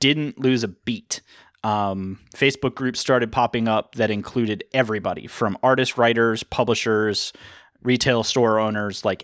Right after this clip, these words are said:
everybody. Um, and they started talking about, "Okay, what do we do now?" And so discussions on returning to direct distribution have been had. Um, there are rumors of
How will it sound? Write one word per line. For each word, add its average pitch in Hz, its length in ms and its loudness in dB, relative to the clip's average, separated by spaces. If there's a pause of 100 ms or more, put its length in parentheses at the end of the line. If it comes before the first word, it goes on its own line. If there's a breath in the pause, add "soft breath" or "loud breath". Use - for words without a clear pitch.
everybody. 107 600 -2 (580 soft breath)
Um, 101 520 -2
and 117 220 0
they 117 80 4
started 127 300 2
talking 120 340 0
about, 101 420 0
"Okay, 107 400 -2 (400)
what 113 160 0
do 113 80 0
we 110 120 2
do 104 160 -2
now?" - 340 -8 (500)
And 117 120 -4
so 120 120 2
discussions 117 600 0
on 107 120 2
returning 117 480 2
to 123 140 2
direct 113 320 0
distribution 120 720 -4 (220)
have 123 200 -2
been 131 140 0
had. 131 360 -2 (540 loud breath)
Um, 98 540 0 (100)
there 117 160 4
are 104 60 0
rumors 123 540 0 (100)
of 101 540 -2